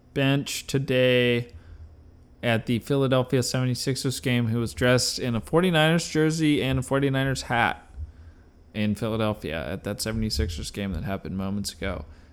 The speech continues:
I don't know his name, obviously. Um, I had never seen him before in my life, but I saw him on the T V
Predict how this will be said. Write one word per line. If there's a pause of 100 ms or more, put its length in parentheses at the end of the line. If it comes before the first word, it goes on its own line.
(160)
I
don't
know
his
name,
obviously. (500)
Um, (1300)
I
had
never
seen
him
before
in
my
life,
but
I
saw
him
on
the
T
V